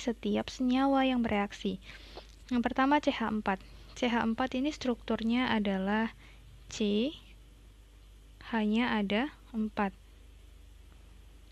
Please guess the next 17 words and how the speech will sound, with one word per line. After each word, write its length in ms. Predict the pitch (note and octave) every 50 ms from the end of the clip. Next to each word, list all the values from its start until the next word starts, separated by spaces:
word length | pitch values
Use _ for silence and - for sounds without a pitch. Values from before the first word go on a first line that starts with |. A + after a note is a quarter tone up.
| - - -
Kemudian 720 | - A#3 A3 G#3+ A3 G3+ G3+ G3 G3+ G3+ G#3+ C4 D#4+ - - - - - - - - - - -
O 160 | - B3+ B3+
dua, 560 | A#3+ C4 C#4 C#4 A#3+ G3+ F#3+ G3 G#3 B3+ D4 - - - - - - - - - - - - -
strukturnya 640 | - - - B3 A3+ A3+ - A#3 A3 A3 A#3 A#3+ -
adalah 480 | A#3 A3+ A3 A3 G#3+ G#3+ G#3 G#3+ - - - - -
O 480 | B3+ C4+ C#4 C#4 C#4+ C#4+ C#4+ D4 - - - - - - - - -
rangkap 480 | - A#3+ A3+ A3+ A3+ A3+ - A#3 A3+ A#3
dua 320 | G#3+ A3 A3 A3+ A3 -
O. 160 | G#3+ G3+ F#3 F#3 - - - - - - - - -
Di 80 | A#3 A3
sini 320 | - - A#3 A3+ B3 C4
ada 240 | - A#3 A3 A3 A3
dua. 400 | G3+ A3 G#3+ G#3 G3 F#3 F#3+ - - - - - - - - - - - - - - - - - - - - - - - - - - - - - - -
Dua 320 | B3+ A3+ A3+ A3+ A3+ - A3+
O 80 | A3+
dua, 480 | G#3 G#3+ G#3+ G3+ G#3 G3+ G#3 A#3+ D#4 F4+ - - - - - - - - -
kemudian 640 | - - B3 A#3 A3+ A3+ A3 G#3 G#3+ A3+ A#3 C4+ D4+